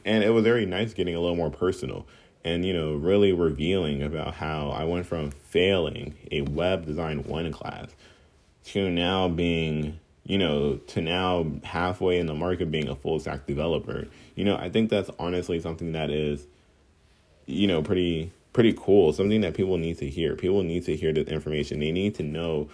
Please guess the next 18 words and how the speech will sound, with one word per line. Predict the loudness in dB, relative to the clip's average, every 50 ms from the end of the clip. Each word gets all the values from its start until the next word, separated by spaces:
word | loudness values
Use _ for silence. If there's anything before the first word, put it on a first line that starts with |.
| -20 -20 _ _ -8
that | -6 -4 -4 -4 -4 -6 -8 -8 -12 -20 _ _ _ _ _ _ _ _ _ _ _ _ _ -14 -2
just | 4 4 4 4 4
because | 2 -2 0 0 0 2 2 0 0
you | 0 -2
did | -2 -2 -4 -4 -4
bad | -4 -4 -2 -2 -2 -2 0 -2 -2 -2
one | 0 -2 -2 -4
time | -6 -6 -6 -4 -4 -4 -4 -4 -4
or | -4 -4
just | -2 0 0 0 0
because, | 0 -2 -2 -2 -4 -4 -2 0 0 -2 -2 -2
you | -2 -2
know, | -2 -2 -2 -2 -2 -2
you | -2 0 0 0
don't | 0 0 -2 -2 -4 -4
have | -6 -6 -6 -6 -6 -6 -6 -4
the | -4 -4 -4 -4
exact, | -6 -6 -6 -6 -6 -6 -4 -6 -8 -8 -10 -16